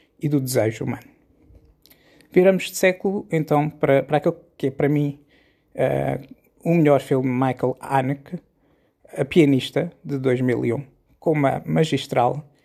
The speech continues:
ainda mais do que o costume, Isabelle Huppert, no papel de uma instrutora de piano, que gosta de ir cheirar lenços com esporcados de sêmen a sex shops,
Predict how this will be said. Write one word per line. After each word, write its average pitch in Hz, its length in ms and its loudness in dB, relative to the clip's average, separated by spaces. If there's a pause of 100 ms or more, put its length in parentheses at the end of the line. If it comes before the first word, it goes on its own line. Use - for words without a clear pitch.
(340)
ainda 170 280 2
mais 139 280 2
do 131 120 -4
que - 120 -10
o - 20 -6
costume, 139 400 -8 (360)
Isabelle 127 540 0
Huppert, 139 500 -6 (640)
no 156 80 -2
papel 139 300 2
de 131 60 0
uma 131 60 2
instrutora 127 460 -2
de 120 60 -6
piano, 165 300 0 (600)
que - 100 -6
gosta 170 380 0
de 147 140 0
ir 143 100 2
cheirar 131 560 0
lenços 131 600 -4 (340)
com - 100 -2
esporcados - 580 -2
de - 60 -18
sêmen 143 460 0 (480)
a 170 80 4
sex - 340 -4
shops, - 520 0